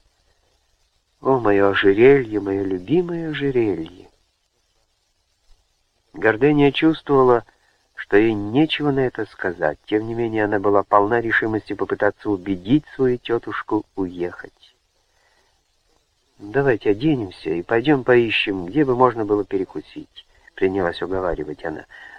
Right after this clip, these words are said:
«Наверняка в городе можно найти недорогое кафе. Мы не можем позволить себе есть здесь. Я видела, как вы вчера выписывали счет. Того, что мы заплатили за обед и ужин, в Англии хватило бы на неделю».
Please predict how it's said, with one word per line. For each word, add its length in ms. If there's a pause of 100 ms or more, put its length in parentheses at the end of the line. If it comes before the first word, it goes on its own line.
(200)
«Наверняка 480
в 60
городе 340
можно 320
найти 320
недорогое 600
кафе. 400 (720)
Мы 100
не 80
можем 260
позволить 520
себе 280
есть 300 (140)
здесь. 280 (720)
Я 80
видела, 320
как 220
вы 80
вчера 420 (420)
выписывали 680
счет. 400 (840)
Того, 280
что 220
мы 100
заплатили 480
за 160
обед 320
и 60
ужин, 400
в 80
Англии 340
хватило 480
бы 140
на 180
неделю». 600